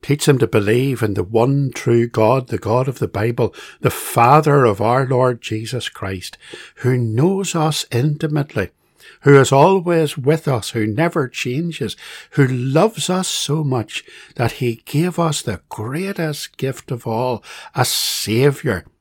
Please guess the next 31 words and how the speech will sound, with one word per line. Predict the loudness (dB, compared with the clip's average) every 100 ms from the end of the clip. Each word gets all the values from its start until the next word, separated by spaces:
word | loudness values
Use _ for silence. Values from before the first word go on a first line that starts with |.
| _ _ -20 -4
And | 4 6
the | 6
wonderful | 4 2 2 0 0
news | 0 0 -2 0
is | -2 -2 -6 -6
that | -2 0
he | 0 -2
loves | 0 0 0 0
us | -2 -2 -6 -10 -20 -6
and | 0 0 0 -4
died | 0 0 -2
for | -2 0
us | 0 -2 -8 -8
even | -4 -4 -4 -4 -4 -4
when | -4 -2 0 -2 -6 -14 _ -14
we | -8 -6
are | -6 -6
sinners. | -8 -10 -10 -8 -6 -6 -6 -8 -10 -14 _ _ _ _ _ _ _ -10
We | -8
don't | 0 0 0
have | -4 -6 -6 -8
to | -14 -14 -14
clean | -18 -14 -6 -2 0
up | -2 -2
our | -4 -4
lives | -6 -8 -6 -8 -10 -14 -18 -20 -20 _ _ _ _ _ _ _ _ _
or | -6 -4
to | -4 -6
try | -6 -8 -2 0 0
to | -2 -6
be | -6 -6